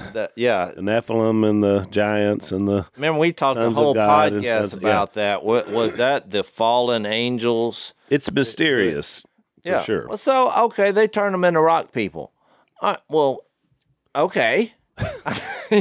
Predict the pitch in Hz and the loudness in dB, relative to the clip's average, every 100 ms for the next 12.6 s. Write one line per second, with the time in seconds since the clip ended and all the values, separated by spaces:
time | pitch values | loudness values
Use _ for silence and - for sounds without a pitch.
0 | - 190 175 180 165 175 190 170 156 110 | 2 2 2 2 2 2 2 2 0 2
1 | 117 139 156 135 147 160 135 - 127 123 | 2 2 2 2 2 2 0 2 2 2
2 | 131 123 127 120 131 123 120 117 107 - | 0 2 2 2 0 2 2 0 -2 -10
3 | - - 131 147 135 127 127 120 113 139 | -10 -4 -2 0 0 2 2 2 4 2
4 | 143 120 110 101 104 110 110 107 107 104 | 2 0 0 2 2 2 2 -2 -2 0
5 | 101 107 107 _ 98 113 110 101 - - | 2 0 -2 _ -4 -2 -2 -4 -4 -4
6 | 107 104 98 98 98 101 95 104 104 104 | -2 -2 -2 -2 0 0 0 0 0 -2
7 | 104 101 98 90 95 101 82 80 92 107 | -2 -2 -2 -2 -4 -4 -4 -4 -6 -8
8 | - - 143 160 175 175 139 160 165 160 | -10 -10 -2 0 2 0 -2 0 2 4
9 | 151 131 135 160 160 147 135 170 196 131 | 4 4 2 0 2 2 2 2 4 2
10 | 95 - - - 131 139 160 208 170 139 | 0 -6 -10 -4 0 2 2 2 2 0
11 | 139 135 151 143 135 123 110 - - - | 2 2 4 4 2 0 -2 -8 -20 -20
12 | - _ _ - 104 | -20 _ _ -8 -6